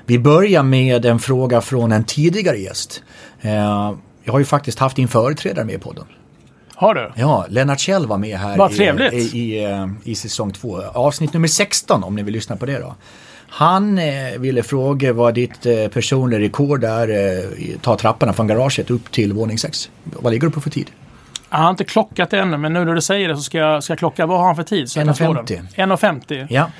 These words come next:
Speaker 1: och det ska vara viktigt att det ska vara med lättväska, lättväska, handsfree och sen ska man gå på varje trappsteg.
Speaker 2: Okej, man får inte springa så?
Speaker 1: Eh, ja, det får du, men det ska
Speaker 2: Ja.
Speaker 1: vara varje trappsteg i alla
Speaker 2: Ja.
Speaker 1: fall. En och femtio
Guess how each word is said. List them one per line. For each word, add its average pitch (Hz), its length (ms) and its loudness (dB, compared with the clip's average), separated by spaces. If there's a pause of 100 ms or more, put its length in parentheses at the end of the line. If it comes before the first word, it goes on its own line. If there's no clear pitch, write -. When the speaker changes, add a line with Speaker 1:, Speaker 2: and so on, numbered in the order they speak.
(140)
Speaker 1:
och 139 160 -2
det 147 80 0
ska 143 140 0
vara 135 100 4
viktigt 143 400 0
att 117 300 0
det 117 100 -2
ska - 140 -6
vara 117 180 0
med 113 140 0
lättväska, 139 760 -2
lättväska, 143 720 0 (200)
handsfree 135 600 0
och 113 140 -4
sen 120 80 -4
ska 127 120 -2
man 113 120 0
gå 113 160 2
på 113 100 -2
varje 104 340 0
trappsteg. - 540 -8 (320)
Speaker 2:
Okej, 139 380 0 (200)
man 147 140 0
får 165 80 0
inte 156 120 -4
springa 175 400 0
så? - 100 -10 (340)
Speaker 1:
Eh, 101 140 -4 (180)
ja, 98 200 0
det 214 400 0
får 107 220 0
du, 92 80 -4
men 107 140 -2
det 131 160 0
ska 131 100 -4
Speaker 2:
Ja. - 20 0
Speaker 1:
vara 127 120 2
varje 135 240 2
trappsteg 139 420 -2
i 110 40 0
alla 101 100 2
Speaker 2:
Ja. - 60 0
Speaker 1:
fall. 110 120 -2
En 190 140 4
och 202 100 4
femtio 226 440 0